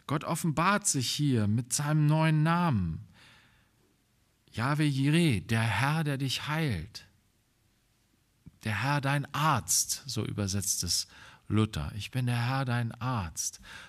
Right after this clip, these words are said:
Da könnten wir viel zu sagen. Aber wichtig ist in diesem Zusammenhang, dass es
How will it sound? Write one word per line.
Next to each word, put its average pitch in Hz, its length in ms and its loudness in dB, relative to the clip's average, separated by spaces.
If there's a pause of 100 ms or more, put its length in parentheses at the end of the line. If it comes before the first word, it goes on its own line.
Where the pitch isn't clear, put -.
Da - 80 -10
könnten 135 260 -2
wir 117 120 0
viel 156 260 0
zu 135 160 -2
sagen. 113 540 -2 (2500)
Aber 123 240 2
wichtig 165 360 0
ist 165 220 0
in 160 80 4
diesem 156 220 4
Zusammenhang, 151 580 2
dass 135 220 2
es 139 160 0